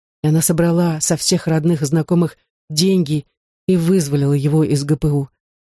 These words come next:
Спасла от смерти. Только мальчика Мишу не уберегла.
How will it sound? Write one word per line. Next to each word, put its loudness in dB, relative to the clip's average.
Спасла 0
от -4
смерти. -2
Только 0
мальчика 0
Мишу 0
не 2
уберегла. 0